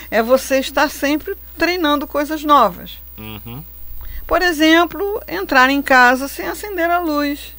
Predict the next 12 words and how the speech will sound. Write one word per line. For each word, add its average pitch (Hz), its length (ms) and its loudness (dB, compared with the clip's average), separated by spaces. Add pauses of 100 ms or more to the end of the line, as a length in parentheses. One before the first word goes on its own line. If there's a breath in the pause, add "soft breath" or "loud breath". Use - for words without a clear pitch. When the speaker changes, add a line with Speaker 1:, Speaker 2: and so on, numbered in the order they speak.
(720)
Speaker 1:
Você - 120 -14
já 220 160 -4
conhece 262 480 -4
bem 202 180 -6
sua 190 180 -8
casa, 160 480 -4 (240)
né? 185 280 -4 (480 loud breath)
É, 196 300 2
to-, 294 180 4
ou 403 180 6
toma 466 320 2
banho 302 640 2